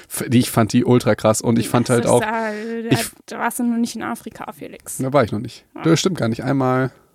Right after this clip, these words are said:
Speaker 1: einmal, aber das war auch eine Insel. Mauritius. Ja.
Speaker 2: Hm.
Speaker 1: Ähm,
Speaker 2: Keine Löwen.
Speaker 1: keine Löwen?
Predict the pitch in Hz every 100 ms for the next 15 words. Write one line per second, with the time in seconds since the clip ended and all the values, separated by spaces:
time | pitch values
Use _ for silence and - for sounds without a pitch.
0 | _ 151 143 131 131 120 120 120 120 117
1 | - 131 - 120 113 110 - _ _ 120
2 | 113 - - - _ _ _ _ _ _
3 | - 254 240 233 - - - - _ -
4 | 117 110 - 240 226 233 226 220 _ _
5 | _ _ - - 135 123 110 127